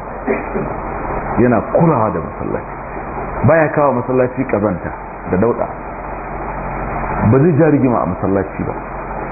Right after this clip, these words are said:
Ka san akwai wasu mutane, Allah ka yi mana afuwa, ka kare mu. Su abinda suke so fitina, hatta a ɗakin Allah. Su zo masallaci, liman bai zo ba, da Allah ta da sallah, to fitinannu ne.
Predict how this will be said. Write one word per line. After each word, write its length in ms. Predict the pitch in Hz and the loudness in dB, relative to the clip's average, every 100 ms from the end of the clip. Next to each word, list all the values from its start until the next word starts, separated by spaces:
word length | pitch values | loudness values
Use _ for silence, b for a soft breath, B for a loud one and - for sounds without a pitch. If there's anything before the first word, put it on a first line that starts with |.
| - - - | -6 -4 0
Ka 100 | 131 | 2
san 80 | 151 117 | 2 2
akwai 200 | 120 160 | 2 2
wasu 160 | 165 | 4
mutane, 500 | 175 185 165 143 165 - - - - - - - 147 | 2 4 4 4 0 -2 -10 -12 -12 -12 -10 -2 2
Allah 160 | 139 | 2
ka 120 | 131 113 | 4 2
yi 80 | 101 | 2
mana 200 | 156 135 | 4 2
afuwa, 220 | 127 123 | 2 -2
ka 80 | 101 | 0
kare 280 | - 151 110 | 0 2 2
mu. 100 | - - - - - - - - - - - - - | -2 -10 -14 -10 -8 -6 -6 -8 -10 -12 -12 -12 -4
Su 120 | - 185 | 2 6
abinda 260 | 165 185 175 | 6 4 2
suke 220 | 170 160 147 | 2 2 2
so 80 | |
fitina, 320 | 123 127 135 104 - | 2 2 0 -2 -4
hatta 200 | 107 160 | 0 2
a 40 | |
ɗakin 340 | - 120 104 76 | 2 0 -2 -4
Allah. 180 | 65 - - - - - - - - - - | -6 -6 -10 -12 -12 -12 -10 -10 -10 -8 -2
Su 120 | 117 | 2
zo 120 | 123 156 | 6 6
masallaci, 680 | 170 190 175 180 175 185 185 - | 4 4 6 6 4 -2 -2 0
liman 320 | 107 139 160 | 4 4 4
bai 140 | 143 135 | 4 4
zo 100 | 151 | 4
ba, 140 | 160 - | 2 2
da 100 | 135 | 4
Allah 200 | 156 127 | 4 2
ta 100 | 135 | 2
da 80 | 113 104 | -2 0
sallah, 220 | 104 95 | 0 0
to 120 | 113 | 0
fitinannu 460 | 123 131 131 127 151 | 0 2 2 2 2
ne. 80 | 123 | 0